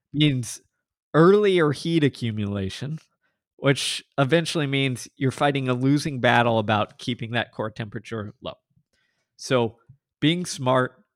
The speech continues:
being cautious, um, adjusting as, as you need to, and, and dialing that in. And then the other strategies during that,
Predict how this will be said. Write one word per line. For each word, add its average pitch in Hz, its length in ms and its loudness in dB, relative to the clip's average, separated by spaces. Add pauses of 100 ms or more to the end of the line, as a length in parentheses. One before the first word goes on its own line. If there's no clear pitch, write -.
(200)
being 131 240 -2
cautious, 113 760 -4 (380)
um, 110 440 -6 (420)
adjusting 120 840 -2 (100)
as, 113 460 -4
as 117 260 -2
you 110 80 -8
need 104 300 -8
to, 107 340 -8 (220)
and, 107 340 -8
and 107 160 -10
dialing 107 520 -4
that 98 200 -8
in. - 200 -18 (480)
And 135 140 -2
then 135 180 -2
the 127 180 -6
other 185 260 2
strategies 117 720 -2
during 147 380 -4
that, 101 340 -6